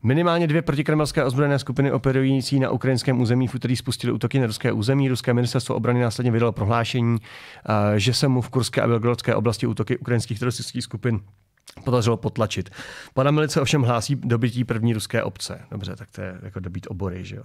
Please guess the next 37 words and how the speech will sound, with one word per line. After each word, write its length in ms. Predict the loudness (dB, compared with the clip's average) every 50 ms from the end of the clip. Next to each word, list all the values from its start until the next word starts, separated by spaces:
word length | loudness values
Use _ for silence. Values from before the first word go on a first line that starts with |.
| -18 -18
Tak, 220 | -20 -20 -20 -20
jako... 260 | -20 -20 -20 -20 -20 -20 _ _ _ _ _ _ _ _ _ _ _ _ _ _ _ _ _ _ _ _ _ _ _ _ -12
To 100 | -10 -8
není 180 | -6 -4 -4 -4
úplně 200 | -4 -4 -8 -6
výhra. 480 | -4 -6 -4 -4 -4 -6 -6 -8 -6 -4 -6 -6 -6 -4 -4 -4 -4 -4 -10 -12 -12
<laughs> 600 | -12 -18 -20 -12 -8 -6 -6 -4 -2 -4 -4 -2
Podle 200 | 0 0 2 2
agentury 360 | 2 2 2 2 4 2 4
Reuters 300 | 2 2 2 2 0 2
zahájení 420 | 2 2 2 4 2 2 2 2
operace 320 | 2 2 2 0 2 2 2
na 80 | 2
Telegramu 420 | 2 2 2 2 2 2 2 2 2
oznámily 440 | 2 2 2 2 4 4 2 2 0
skupiny 320 | -2 -6 -2 0 2 2
Legie 320 | 2 2 2 2 0 0
Svoboda 340 | 0 -2 -2 0 0 2 2
Rusku 420 | 0 0 -4 -6 -10 -8 -8 -8 -8 -10 -16 -16 -16 -16 -18 -8 -4
a 100 | -2 0
Sibirský 400 | 0 0 0 0 0 0 -2 0
batalion. 560 | 0 0 0 2 2 4 4 4 4 2 2
"Naši 200 | 2 2 2 2
zemi 200 | 2 2 2 2
si 120 | 2 2
od 80 | 2 2
režimu 300 | 2 4 4 4 4 2
vezmeme 340 | 2 2 2 2 2 2 2
centimetr 460 | 2 0 2 2 2 0 0 -2 -4
po 100 | -4 -2
centimetru," 600 | -2 -2 0 0 2 2 2 0 0 -2 -4 -2
prohlašuje 460 | -2 -2 0 0 0 0 0 -2 0
Legie 280 | 0 0 0 0 0 0
odhodlaně 440 | 0 2 2 2 2 2 2 2
ve 60 | 0 0
svém 180 | -2 -2 -2
příspěvku. 560 | -2 -4 -6 -6 -8 -10 -10 -10 -12 -16 -16